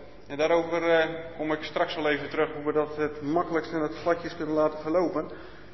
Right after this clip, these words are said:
Maar wilt u daar ook alstublieft uw lege servies weer terugzetten?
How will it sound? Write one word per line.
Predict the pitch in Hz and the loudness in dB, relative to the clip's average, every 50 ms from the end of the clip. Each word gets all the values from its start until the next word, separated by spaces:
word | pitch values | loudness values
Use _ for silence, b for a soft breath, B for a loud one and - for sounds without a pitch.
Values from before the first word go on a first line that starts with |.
| B B B | B B B
Maar | - 151 | 2 4
wilt | 185 196 190 196 | 4 4 4 6
u | |
daar | 185 196 196 208 | 8 8 8 8
ook | 202 - - 190 | 8 6 4 4
alstublieft | 214 220 202 - 220 190 180 185 190 214 190 - - - - - - - | 4 4 2 0 -2 0 2 4 4 4 2 -2 -6 -8 -10 -10 -8 -4
uw | 160 170 170 | -2 0 2
lege | 180 185 202 202 202 190 170 180 170 170 170 170 - - - - - - - - - - - - | 4 6 6 6 6 6 6 6 6 6 6 4 2 -4 -8 -8 -10 -10 -12 -12 -14 -16 -14 -10
servies | - - 156 - - 202 185 - | -6 -6 -6 -4 -4 -4 -4 -4
weer | 151 143 139 | -4 -6 -4
terugzetten? | - 135 127 - - 131 123 113 117 117 | -2 -4 -4 -4 -4 -6 -6 -6 -6 -10